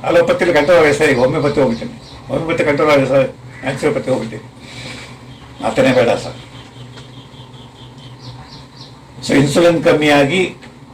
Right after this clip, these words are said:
ಪ್ಯಾಂಕ್ರಿಯಾಸ್, ಹಾಗೆ ಇನ್ನೊಂದು ಇನ್ಸುಲಿನ್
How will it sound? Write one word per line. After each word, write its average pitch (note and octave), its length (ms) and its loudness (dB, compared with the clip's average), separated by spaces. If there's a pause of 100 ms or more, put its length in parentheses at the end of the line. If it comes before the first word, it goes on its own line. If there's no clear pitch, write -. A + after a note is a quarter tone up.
(480)
ಪ್ಯಾಂಕ್ರಿಯಾಸ್, D3+ 720 2 (1900)
ಹಾಗೆ D3+ 140 0
ಇನ್ನೊಂದು F3 500 2
ಇನ್ಸುಲಿನ್ D3+ 520 0